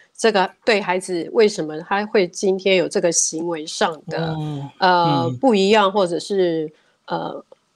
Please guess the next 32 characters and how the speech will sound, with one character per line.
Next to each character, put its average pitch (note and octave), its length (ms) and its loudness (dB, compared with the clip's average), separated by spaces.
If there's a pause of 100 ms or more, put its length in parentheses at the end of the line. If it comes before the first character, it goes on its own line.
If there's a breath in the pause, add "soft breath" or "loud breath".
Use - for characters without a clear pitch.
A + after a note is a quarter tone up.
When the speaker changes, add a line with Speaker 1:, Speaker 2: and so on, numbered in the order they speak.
(120)
Speaker 1:
不 - 60 0
要 B3+ 140 6
说 B3+ 180 4
偏 A3 240 0
差 G3+ 160 0
啦， F3 100 0
就 G3 140 -4
是 G3 60 -8
说 G3 160 -2
老 E3 160 -2
师 A#3+ 180 -4
觉 F3+ 180 -2
得 F3 180 -6
他 - 180 -2
需 G#3+ 260 -6
要 G3 140 2
跟 F3 260 -2
他 E3+ 280 -2
做 F3+ 360 2
一 F3+ 140 -4
些 D#3+ 480 -4
沟 G3 200 4
通 F#3+ 200 2
的 E3+ 120 0
时 - 220 -10
候， - 240 -6 (240 soft breath)
他 A#3+ 120 2
通 C4+ 180 4
常 G#3 180 2
也 D#3+ 100 -2
会 G3 200 2
从 F3 400 -2